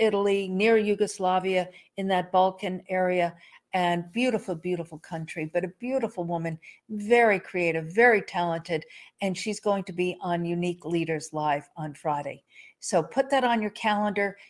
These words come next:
You'll see a little promo for that, um, probably by tomorrow,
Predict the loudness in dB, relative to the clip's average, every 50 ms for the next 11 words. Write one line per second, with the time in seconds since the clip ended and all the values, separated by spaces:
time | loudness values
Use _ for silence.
0 | _ 0 2 2 2 2 2 4 4 4 4 4 2 0 0 -2 -2 0 2 2
1 | 2 4 2 2 0 0 -4 -4 0 2 4 4 4 2 -2 -8 -20 _ -20 -20
2 | -20 _ _ -2 0 2 2 2 0 -4 -4 -2 -2 0 0 -2 -2 2 2 2
3 | 2 2 -2 -6 -6 -2 2 4 4 6 6 4 4 2 0